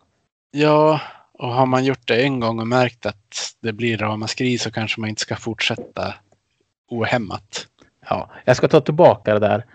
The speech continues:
Speaker 2: Man ska inte vara försiktig och uttala sig. Det är bra att uttala sig, det är bra att förstå för sina saker, men jag hå-, håller absolut inte med honom. Och jag tror inte han hade skrikit lika högt heller om man, om man hade legat femma.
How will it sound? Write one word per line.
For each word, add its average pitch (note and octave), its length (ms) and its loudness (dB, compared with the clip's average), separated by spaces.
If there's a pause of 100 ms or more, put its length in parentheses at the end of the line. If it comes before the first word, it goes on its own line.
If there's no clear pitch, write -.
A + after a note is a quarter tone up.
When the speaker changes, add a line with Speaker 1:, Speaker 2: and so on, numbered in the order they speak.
Speaker 2:
Man B2 140 0
ska - 100 -6
inte D3+ 140 -4
vara C3+ 120 2
försiktig - 600 -8
och - 260 -14
uttala G2+ 380 0
sig. A#2 140 -6
Det B2+ 80 4
är A#2+ 40 4
bra A2+ 380 4
att G2 40 -2
uttala G2+ 360 0
sig, G2+ 160 -4
det G2+ 80 -4
är - 20 -4
bra G#2+ 180 4
att G2+ 80 -2
förstå - 300 -6 (180)
för - 120 -14
sina G2+ 200 -4
saker, G#2 400 -2
men G2+ 100 0
jag G#2+ 60 0
hå-, G#2+ 200 2
håller A#2+ 360 0
absolut A#2 440 -2
inte A2 200 -6
med G#2+ 360 2
honom. - 440 -10
Och - 280 -6
jag G#2+ 80 2
tror B2 380 4
inte G2+ 260 -2
han G#2+ 120 2
hade G2 140 0
skrikit G#2 640 -2
lika G2+ 240 0
högt G#2+ 320 -2 (180)
heller G#2 320 4
om G2+ 120 0
man, G#2 200 -4 (420)
om A#2 80 -4
man G#2 120 0
hade G#2 80 2
legat G2 220 0
femma. G#2 460 -2